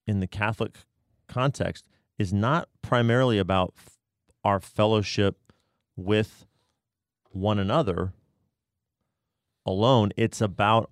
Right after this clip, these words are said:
our union with Christ, our union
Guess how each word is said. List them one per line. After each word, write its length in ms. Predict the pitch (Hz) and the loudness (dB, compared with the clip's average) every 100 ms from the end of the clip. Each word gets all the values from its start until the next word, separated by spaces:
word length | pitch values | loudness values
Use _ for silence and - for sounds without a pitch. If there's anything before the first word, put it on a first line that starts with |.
| - | -2
our 460 | 101 101 101 101 - - | 2 4 2 0 -4 -10
union 720 | 92 113 147 147 113 107 107 - _ _ _ _ _ _ _ _ - | -2 0 2 2 0 0 -4 -10 _ _ _ _ _ _ _ _ -6
with 320 | 107 110 - - _ | -2 -2 -6 -20 _
Christ, 560 | - - 98 85 - - _ - | -6 0 0 0 -12 -20 _ -4
our 100 | 101 | -2
union 500 | 101 123 135 127 | 0 2 2 0